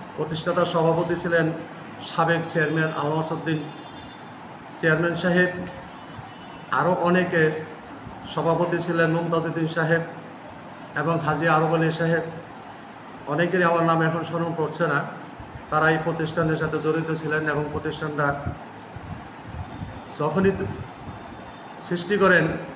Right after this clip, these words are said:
তখন রাতারাতি প্রতিষ্ঠানের ছাত্র সংখ্যা ছিল প্রায় নবম শ্রে-, অষ্টম শ্রেণী পর্যন্ত পৌনে চারশো। ঢাকার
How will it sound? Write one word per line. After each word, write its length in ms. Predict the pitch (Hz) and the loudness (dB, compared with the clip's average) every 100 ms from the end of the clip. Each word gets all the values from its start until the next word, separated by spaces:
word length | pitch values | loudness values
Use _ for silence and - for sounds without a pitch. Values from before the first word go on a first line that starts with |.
| - - - - - - | -14 -14 -14 -14 -12 0
তখন 280 | 175 185 202 | 2 4 4
রাতারাতি 540 | 175 180 180 175 170 165 | 6 6 6 4 2 -2
প্রতিষ্ঠানের 540 | 170 165 - 170 160 | -2 -2 -2 0 0
ছাত্র 280 | 175 160 165 | 0 -2 -2
সংখ্যা 320 | 165 156 156 | -2 -2 -2
ছিল 240 | - 160 | -4 -4
প্রায় 320 | 156 156 156 147 - - - - | -2 2 4 2 -2 -10 -12 -6
নবম 260 | 139 160 151 | -4 -2 -2
শ্রে-, 220 | 165 143 | -4 -4
অষ্টম 280 | 147 175 160 | -4 -4 -4
শ্রেণী 240 | 170 160 | -2 -2
পর্যন্ত 460 | 160 156 156 151 147 147 - - - - - - | 0 -2 -2 -2 -2 -2 -8 -12 -14 -16 -16 -4
পৌনে 240 | 165 170 165 | 0 2 2
চারশো। 420 | 170 165 - 185 - - - - - - - 135 | 2 0 -2 -4 -4 -10 -12 -12 -8 -8 -4 0
ঢাকার 640 | 151 165 165 156 - - | 2 4 4 4 0 -8